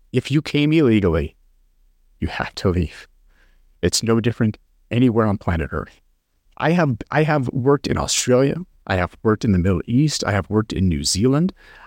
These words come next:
I had to have a work permit to be there. There's not many countries, uh, there's really no other country on the planet that even entertains the idea of illegal immigration. No one else on the planet does that. Australia,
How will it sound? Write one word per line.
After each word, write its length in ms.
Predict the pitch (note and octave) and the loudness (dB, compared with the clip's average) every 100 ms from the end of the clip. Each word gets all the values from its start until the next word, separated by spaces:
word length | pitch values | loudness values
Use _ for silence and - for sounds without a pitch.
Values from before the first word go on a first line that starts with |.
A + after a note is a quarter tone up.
| - | -8
I 140 | C3+ E3 | -2 0
had 180 | E3 | 0
to 80 | D#3 | 0
have 180 | B2 B2+ | 0 0
a 40 | |
work 240 | G#2 A#2 A#2+ - | 2 0 0 -2
permit 320 | A2 G#2 - | 0 0 -2
to 100 | - | -6
be 140 | C2+ | -4
there. 260 | - - - _ _ _ _ - | -6 -12 -18 _ _ _ _ -2
There's 240 | A#2 A2+ | 0 2
not 240 | A#2+ C#3 | 2 0
many 240 | B2+ C3 C3 | 0 2 2
countries, 540 | - A#2+ - F2+ E2 - | 0 -2 0 -2 -4 -8
uh, 120 | - | -4
there's 220 | A#2 A2+ | -2 0
really 180 | B2 D#3 | 2 2
no 260 | G2+ A#2 A#2+ | 2 2 2
other 140 | A2 | 0
country 340 | - A#2 - | -2 -4 -2
on 100 | F#2+ | -2
the 60 | - | -4
planet 440 | - G3 G3+ F2 - _ _ - | -6 -4 -4 -6 -14 _ _ -6
that 180 | F#2 - _ - | -6 -6 _ -2
even 260 | C#3 B2 | 0 2
entertains 600 | - B2 A2 - A2+ G#2+ | 2 0 0 0 2 2
the 180 | - F#2 | 2 0
idea 420 | D2 D2 E2 C#2+ G#1 | 0 -2 0 0 -2
of 200 | B1+ - | -8 -6
illegal 460 | D#2 D#2 D2 C2 | -2 -2 -2 -4
immigration. 520 | A#1+ A#1 A#1 - - - _ _ | -6 -8 -8 -8 -8 -12 _ _
No 260 | A2+ A2 A#2+ | 0 2 2
one 180 | C#3+ A#2+ | 2 2
else 220 | A#2 - | 2 2
on 80 | F#2+ | 0
the 80 | |
planet 340 | - D#2 C#2 B1+ | 0 -4 -4 -6
does 200 | - - | -8 -8
that. 220 | - - _ _ _ _ _ _ _ | -12 -20 _ _ _ _ _ _ _
Australia, 760 | C2+ - - A2+ A#2+ D#3+ E3+ | -4 -2 -2 2 2 4 2